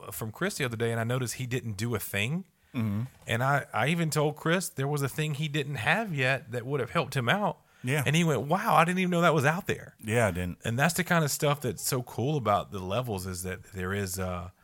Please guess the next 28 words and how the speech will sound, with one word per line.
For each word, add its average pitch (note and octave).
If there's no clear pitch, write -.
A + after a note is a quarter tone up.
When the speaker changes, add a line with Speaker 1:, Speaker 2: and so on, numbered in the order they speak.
Speaker 2:
There's F#2+
a G2
lot F#2
to -
Speaker 1:
not, D#3
Speaker 2:
explore. D#3
Speaker 1:
not E3
even F3
stuff D#3
for C3+
you B2+
to D3+
explore C#3
for B2+
yourself. A2
There's A2+
things C3+
out B2
there A#2
for, G2
for, -
like, A2+
B A2+
D C#3+
one A2
that F2+
make A#2
him D#3